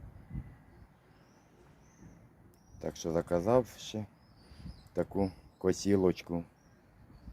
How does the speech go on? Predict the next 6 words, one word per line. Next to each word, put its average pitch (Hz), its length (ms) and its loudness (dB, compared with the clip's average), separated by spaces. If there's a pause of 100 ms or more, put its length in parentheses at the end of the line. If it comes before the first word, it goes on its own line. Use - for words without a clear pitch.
(2500)
вам 92 240 6
оформлять 82 500 0 (180)
в 104 40 -2
електронному 90 640 2
виді 82 260 -2
гарантію, 110 720 0